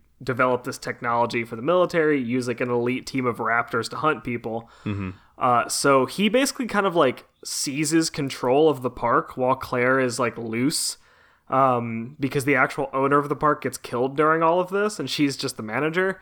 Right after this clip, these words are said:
Speaker 2: Mm-hmm.
Speaker 1: Uh, so he sort of seizes control by force, and they
Speaker 2: The
Speaker 1: end
Speaker 2: owner
Speaker 1: up
Speaker 2: played by
Speaker 1: teaming up with the
Speaker 2: Irvin Khan.
Speaker 1: Raptors and Chris Pratt to take down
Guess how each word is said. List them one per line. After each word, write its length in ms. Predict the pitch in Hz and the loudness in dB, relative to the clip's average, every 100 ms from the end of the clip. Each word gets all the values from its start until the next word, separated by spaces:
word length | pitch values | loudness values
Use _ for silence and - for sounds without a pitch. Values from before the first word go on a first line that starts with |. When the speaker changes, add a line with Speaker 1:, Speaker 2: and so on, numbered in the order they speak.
| - | -12
Speaker 2:
Mm-hmm. 320 | 117 110 107 107 - | -8 -6 -8 -12 -4
Speaker 1:
Uh, 140 | 131 127 | 0 0
so 140 | 135 | 2
he 120 | 175 | 0
sort 200 | 180 196 | 2 2
of 80 | 147 | 0
seizes 400 | - 151 147 135 | 2 2 0 -4
control 340 | 131 120 147 | -6 0 2
by 180 | 135 123 | 4 2
force, 540 | 117 156 147 131 127 - - 139 | 2 2 4 4 0 -8 -8 -2
and 540 | 131 127 127 123 117 - | 0 0 0 -2 -6 -4
they 200 | 135 131 110 | 0 2 2
Speaker 2:
The 40 | |
Speaker 1:
end 180 | 135 143 - | 2 2 2
Speaker 2:
owner 120 | - | 2
Speaker 1:
up 60 | - | 0
Speaker 2:
played 220 | 113 107 | -2 0
by 100 | - | 2
Speaker 1:
teaming 220 | 185 165 | 2 4
up 180 | 139 123 | 2 2
with 140 | 147 | 0
the 80 | 135 | 0
Speaker 2:
Irvin 140 | 120 120 | 0 2
Khan. 280 | 131 117 | 2 2
Speaker 1:
Raptors 340 | 160 190 190 175 | 4 4 4 2
and 160 | 143 135 | -4 -4
Chris 220 | - 147 | -2 -2
Pratt 540 | - 139 139 127 120 - - | -2 -2 0 0 -2 -4 -4
to 440 | 143 131 123 123 117 - _ _ - | 0 2 2 0 -4 -14 _ _ -12
take 380 | - 143 131 - | -2 -2 -2 -2
down 460 | 131 123 120 120 | 0 0 -2 -8